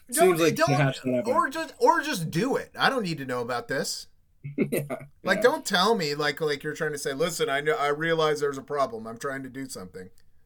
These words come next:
Speaker 2: Yeah,
Speaker 1: Like, no,
Speaker 2: yeah,
Speaker 1: just
Speaker 2: just
Speaker 1: do it when the game starts.
Speaker 2: Yeah, come out on Saturday and be like, "This guy's the, the guard now." That's how it goes.
Speaker 1: Yeah. I don't get it. All right. Uh, next up, Oregon is going to Cal,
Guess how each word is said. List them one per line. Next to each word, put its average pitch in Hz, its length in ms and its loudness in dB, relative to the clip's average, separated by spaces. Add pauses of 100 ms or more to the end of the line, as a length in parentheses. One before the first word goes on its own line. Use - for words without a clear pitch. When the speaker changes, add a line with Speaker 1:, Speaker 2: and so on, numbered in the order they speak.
(320)
Speaker 2:
Yeah, 165 140 4
Speaker 1:
Like, 170 180 -2
no, 240 140 2
Speaker 2:
yeah, 127 60 2
Speaker 1:
just 143 260 -4
Speaker 2:
just 185 60 -10
Speaker 1:
do 214 200 8
it 196 100 2
when 202 160 -2
the 196 80 -4
game 208 220 2
starts. - 400 -14 (400)
Speaker 2:
Yeah, 139 160 4
come 151 180 2
out 170 140 4
on 170 120 0
Saturday 160 500 4
and 156 100 2
be 160 80 4
like, 156 180 6
"This 165 140 0
guy's 170 260 0
the, 165 380 0
the 165 80 -2
guard 160 340 4
now." 113 340 -6
That's 151 200 -2
how 147 80 4
it 143 80 0
goes. 120 280 -4
Speaker 1:
Yeah. 185 260 0 (840)
I 120 140 -6
don't 85 140 -12
get 78 140 -18
it. - 180 -20
All 139 100 0
right. 113 160 -2 (500)
Uh, 170 380 6
next 208 200 0
up, 170 180 0
Oregon 170 840 2
is 151 420 2
going 165 200 0
to 156 60 -6
Cal, 156 640 0